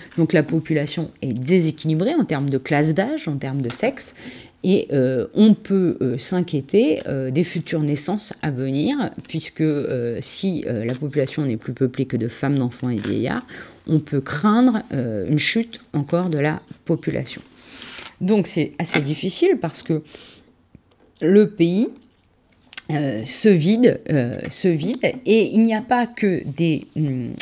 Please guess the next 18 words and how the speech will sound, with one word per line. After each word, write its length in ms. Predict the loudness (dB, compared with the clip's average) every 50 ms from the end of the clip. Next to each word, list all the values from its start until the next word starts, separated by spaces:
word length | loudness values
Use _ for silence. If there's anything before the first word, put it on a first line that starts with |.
| -10 -10 -16 -14 -6 -4
personnes 380 | -2 -2 -2 -2 -2 -2 -2
peu 160 | 0 -2 -4
qualifiées 440 | -2 0 -2 -2 -2 -4 -4 -6 -6
qui 140 | -4 -2 0
migrent. 320 | 0 0 0 -2 -6 -10 -12 -18 -16 -14 -12 -12 -12 -10 0
Je 100 | 2 2
prends 160 | 2 4 2
l'exemple, 720 | 2 2 2 0 0 -2 -2 -2 -4 -6 -8 -10 -10 -10 -10 -6
un 160 | -4 -2 -2
autre 180 | -2 -2 -2 -4
exemple, 280 | -4 -4 -4 -6 -6 -8
si 120 | -8 -10
je 100 | -10 -4
prends 100 | -2 0
l'exemple 340 | 0 2 2 2 2 2 2
de 80 | 2 2
l'Afrique, 600 | 2 2 0 -2 -2 -2 -2 -4 -4 -10 -16 -16 -16 -18 -18 -18 -20 -20 -16 -6 -4
euh, 480 | -4 -2 -2 -2 -4 -4 -4 -6 -8